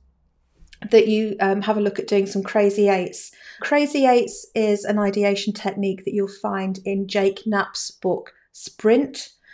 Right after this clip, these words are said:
And all you do is you get everybody to work individually. They have a piece of A four paper that they fold a few times, so you get that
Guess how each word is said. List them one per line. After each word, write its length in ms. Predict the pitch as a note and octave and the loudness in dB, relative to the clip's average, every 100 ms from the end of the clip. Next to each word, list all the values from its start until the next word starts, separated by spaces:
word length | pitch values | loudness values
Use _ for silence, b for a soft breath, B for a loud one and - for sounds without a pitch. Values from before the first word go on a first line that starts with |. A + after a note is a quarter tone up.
| B B | B B
And 280 | A#3+ A#3 A3+ B B B | 2 4 0 B B B
all 140 | C#4+ C#4 | 4 4
you 120 | C4 | 6
do 160 | A#3+ A3 | 6 4
is 140 | G#3+ | 2
you 80 | - | 0
get 160 | G3 | 0
everybody 340 | G3+ C4+ C4+ B3+ | 2 0 0 -4
to 160 | - | -2
work 400 | A3 G#3 F#3+ - - | 2 4 2 -2 -2
individually. 840 | A#3+ A3+ A3 G3 G3 F#3+ F#3 F#3+ F#3+ B | 0 2 0 0 2 2 0 -2 -10 B
They 120 | G3+ | -4
have 280 | G3 G3 F#3 | -2 -4 -6
a 40 | - | -8
piece 300 | - C4+ B3 | -4 -2 -2
of 100 | A3+ | 2
A 140 | G3+ | 2
four 280 | G3 F#3+ F3+ | 2 -2 -2
paper 560 | - G3 F#3+ - F#3 F#3 B B | -2 -2 -2 -2 -4 -6 B B
that 220 | G3 F#3 - | -2 -2 0
they 140 | F#3 | -4
fold 500 | - A#3 A3 A3 G#3+ - - | 0 4 6 4 0 -10 -14
a 40 | - | -2
few 220 | C4+ C4+ | -2 0
times, 500 | - G#3 G3+ G3 - | 0 2 2 0 -2
so 120 | G#3 | 2
you 200 | F#3+ G3 | 2 2
get 340 | G3 F#3 - - | 2 0 -2 -10
that 160 | F#3 | -10